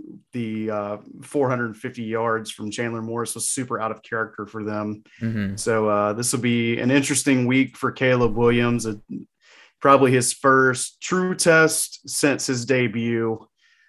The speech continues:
Speaker 1: Um, and then you have, of course, like I said, uh, Bohannon and Tyquan Thornton, who are surely going to put on this weekend.
Speaker 2: Yeah, you, you, you touched on it. Uh, my biggest thing I'm looking for in this game is that Oklahoma secondary,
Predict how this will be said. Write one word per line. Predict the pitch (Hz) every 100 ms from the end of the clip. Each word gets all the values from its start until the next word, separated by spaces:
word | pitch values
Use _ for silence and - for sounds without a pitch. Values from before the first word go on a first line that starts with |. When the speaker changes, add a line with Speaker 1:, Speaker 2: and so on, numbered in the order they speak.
| _
Speaker 1:
Um, | 117 110 107 101 101 101 101 -
and | 113 110
then | 113 113
you | 110 107
have, | 113 110 107 104 104 - - _ _ 131
of | 117
course, | 131 117
like | 120 110
I |
said, | 104 113 104
uh, | 101 104
Bohannon | 110 107 107 107 104 101 101
and | 101 120 - -
Tyquan | 120 107 110 101
Thornton, | 110 104 107
who | 104
are | 104 104 104 -
surely | - - 131 117 113 107 107 104
going | 117 110 107
to | 101 104 107 -
put | 117
on | 110 104 101 98 -
this | 113 -
weekend. | 107 104 101 98 - _ _ _ _ _ _ 123
Speaker 2:
Yeah, | 123 127
you, | 139 143
you, | 143 151
you | 156 156
touched | 139 123 110 113
on | 101
it. | 104 107
Uh, | 117 - -
my | 123 127 170
biggest | 139 131 120 117
thing | 120
I'm | 107
looking | 104 104
for | - 110 104 101
in | 104
this | 101 101
game | - 101 92
is | 117
that | 120 113
Oklahoma | 113 110 104 104 101
secondary, | 107 101 104 98 101 98